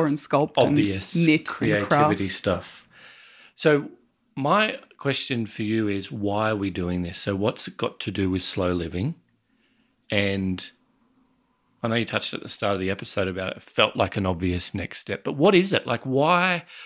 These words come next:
Speaker 1: why is creating something so important for slow living?
Speaker 2: So the, for me, it's not, it's not, you, like, you don't need to create daily in order to live slowly, but there are so many points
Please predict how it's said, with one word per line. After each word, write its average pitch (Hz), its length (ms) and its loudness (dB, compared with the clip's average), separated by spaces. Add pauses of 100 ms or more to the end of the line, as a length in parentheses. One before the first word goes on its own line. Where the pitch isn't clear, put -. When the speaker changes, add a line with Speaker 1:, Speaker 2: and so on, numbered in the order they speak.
(200)
Speaker 1:
why 165 260 6
is 269 280 -2 (360)
creating 113 800 2
something 98 640 0 (520)
so 113 380 0
important 101 800 -2 (760)
for 98 680 -4 (220)
slow 98 320 0
living? 87 420 -4 (540)
Speaker 2:
So 277 160 2
the, 254 180 0
for 285 120 0
me, 302 120 8
it's 254 300 0
not, 262 220 2
it's - 180 -2
not, 220 220 0
you, 185 120 -4 (120)
like, - 240 0 (640)
you 208 100 0
don't 208 200 4
need 190 200 4
to 180 300 0
create 170 400 2
daily 156 360 4
in 165 80 4
order 151 180 2
to - 140 -2
live 143 180 2
slowly, 156 640 0
but 165 160 0
there 170 140 6
are 170 60 2
so 196 220 0
many 185 240 2
points - 680 0